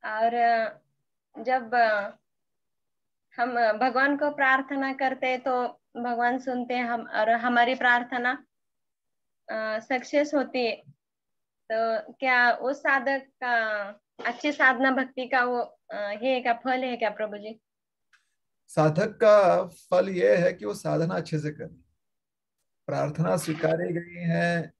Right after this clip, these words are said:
Speaker 2: इस पर वो ध्यान ना दे, श्रद्धा रखे कि प्रार्थना करने से भगवान प्रार्थना सुनते हैं, लेकिन इस पर विचार ना करे कि भगवान ने प्रार्थना सुन ली होगी या नहीं सुनी होगी, ऐसा विचार ना करे।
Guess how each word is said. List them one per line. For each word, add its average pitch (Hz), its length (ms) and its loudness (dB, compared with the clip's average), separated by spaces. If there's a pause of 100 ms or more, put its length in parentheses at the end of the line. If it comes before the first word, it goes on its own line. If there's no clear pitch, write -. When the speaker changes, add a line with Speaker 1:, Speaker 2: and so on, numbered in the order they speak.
Speaker 2:
इस 156 140 -10
पर 175 240 0
वो 165 100 0
ध्यान 143 320 -6
ना 139 120 -8
दे, 117 200 -18 (880)
श्रद्धा 165 360 2
रखे 185 260 2
कि 185 100 -8
प्रार्थना 156 420 -2
करने 160 360 -4
से 170 160 -8
भगवान 147 380 -8
प्रार्थना 143 400 -10
सुनते 165 360 -16
हैं, 160 100 -20 (880)
लेकिन 156 160 -4
इस 151 100 0
पर 208 160 0
विचार 196 320 2
ना 185 140 -4
करे 175 240 -2
कि 165 120 -4
भगवान 156 340 -2
ने 160 80 -2
प्रार्थना 151 460 -4
सुन 151 280 -8
ली 147 80 -4
होगी 143 600 -8
या 139 80 -8
नहीं 147 200 -4
सुनी 151 260 -8
होगी, 143 380 -10
ऐसा 139 220 -8
विचार 143 320 -12
ना - 120 -18
करे। - 240 -20